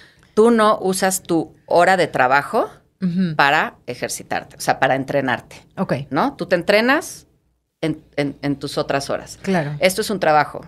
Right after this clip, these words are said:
Speaker 1: O sea, cuando estás en el salón de clases, lo primero que tienes que ver es quién está,
Speaker 2: Ujú.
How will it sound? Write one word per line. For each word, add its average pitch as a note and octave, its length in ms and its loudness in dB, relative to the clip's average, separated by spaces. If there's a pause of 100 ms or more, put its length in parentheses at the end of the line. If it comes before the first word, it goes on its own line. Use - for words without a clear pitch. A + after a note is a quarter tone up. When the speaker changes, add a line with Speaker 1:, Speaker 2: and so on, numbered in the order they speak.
(140)
Speaker 1:
O C#3+ 60 -4
sea, C#3 200 -6
cuando D#3+ 240 2
estás G3 320 0
en A3+ 100 0
el E3 80 -2
salón D#3 300 -4
de D#3+ 80 -4
clases, D3+ 560 -4 (260)
lo F3+ 240 4
primero G3+ 300 2
que D3 100 2
tienes F3 240 -4
que E3 100 -4
ver D#3 120 2
es - 180 -2 (140)
quién E3 200 2
está, D#3 560 -2
Speaker 2:
Ujú. F#3 300 -4